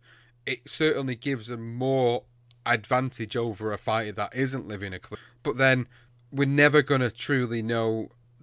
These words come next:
that for sure, because ultimately we don't know which fights in particular, without being a part of that close circle, you're never really gonna know which fights they were really high up on drugs going into the,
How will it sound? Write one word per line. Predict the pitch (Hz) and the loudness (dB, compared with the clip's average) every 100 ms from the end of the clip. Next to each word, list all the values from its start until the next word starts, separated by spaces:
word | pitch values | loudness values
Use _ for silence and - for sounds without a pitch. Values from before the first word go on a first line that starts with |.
| - | -2
that | 160 - | 0 -2
for | 123 | -6
sure, | - 151 160 165 | -4 0 0 0
because | 127 - 131 117 - - _ _ _ _ - | -2 -2 -2 -2 -8 -16 _ _ _ _ 0
ultimately | 165 165 143 131 123 | 2 2 -4 -4 -4
we | 131 | -4
don't | 139 139 120 | 0 0 0
know | 127 123 | -2 0
which | 117 139 - - | 0 0 -2 -6
fights | - 123 135 120 - | -4 -2 -2 -2 -6
in | 123 | -8
particular, | 110 - 156 143 127 92 98 127 - - | -10 -2 -2 0 -4 -4 -6 -6 -12 -6
without | 123 135 135 | 0 2 2
being | 131 127 | -2 -2
a | 113 | -2
part | 127 123 | -2 -2
of | 110 | -2
that | 110 | -6
close | - 127 117 - | -6 -4 -2 -2
circle, | - 147 160 - 98 - - - | 2 2 0 -4 -10 -10 -14 -4
you're | 131 | 0
never | 151 147 | 2 2
really | 135 127 | 0 -2
gonna | 120 117 | -4 -6
know | 117 107 | -6 -4
which | 131 - | -4 -4
fights | - 123 123 101 | -6 -2 -2 -4
they | - 117 | -4 -4
were | 107 113 | -4 -4
really | 104 117 113 110 101 - - _ _ | -4 -2 -2 -2 -6 -12 -20 _ _
high | - 131 127 127 | -4 2 4 4
up | 117 - | 2 -2
on | 123 113 | -6 -4
drugs | 117 131 110 - - - | -2 -2 -2 -6 -6 -4
going | 127 117 113 | -2 0 0
into | 117 - 120 | -2 -4 -4
the, | 113 | -2